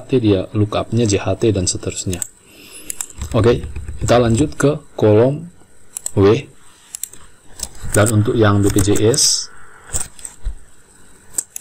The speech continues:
ya ini untuk yang dibayar oleh karyawan ya.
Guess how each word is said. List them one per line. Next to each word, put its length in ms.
ya 160
ini 160
untuk 280
yang 280
dibayar 480
oleh 120
karyawan 600
ya. 40